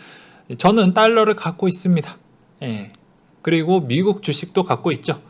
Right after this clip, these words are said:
미국 주식 부분에 있어서 약간의 손실을 보고 있지만 달러가 어느 정도 방어를 해줘서 손실률은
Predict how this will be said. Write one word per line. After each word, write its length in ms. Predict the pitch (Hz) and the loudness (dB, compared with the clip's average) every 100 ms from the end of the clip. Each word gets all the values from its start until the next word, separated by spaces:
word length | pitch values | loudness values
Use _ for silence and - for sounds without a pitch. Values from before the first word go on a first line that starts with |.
| _ - | _ -6
미국 340 | 170 220 220 | -2 -2 -2
주식 380 | 202 185 208 202 | 0 0 -2 -2
부분에 360 | 170 165 180 175 | -2 0 0 0
있어서 520 | 135 151 175 185 220 131 | -2 -2 0 -2 -4 -8
약간의 420 | 120 147 143 143 | -8 -4 -4 -4
손실을 520 | 185 175 175 139 - - _ | -4 0 0 0 -2 -14 _
보고 240 | 160 185 | 0 2
있지만 560 | 185 127 202 170 170 208 | 2 0 0 0 0 -2
달러가 500 | 214 208 208 196 196 | -2 0 2 2 2
어느 180 | 143 143 | 0 0
정도 220 | 147 143 | -2 -4
방어를 400 | 135 139 156 170 | -4 -2 0 0
해줘서 500 | 180 190 185 185 233 | -2 -2 -2 -2 -4
손실률은 800 | 226 247 226 240 143 120 147 214 | -4 -6 -2 -2 -2 0 -2 -2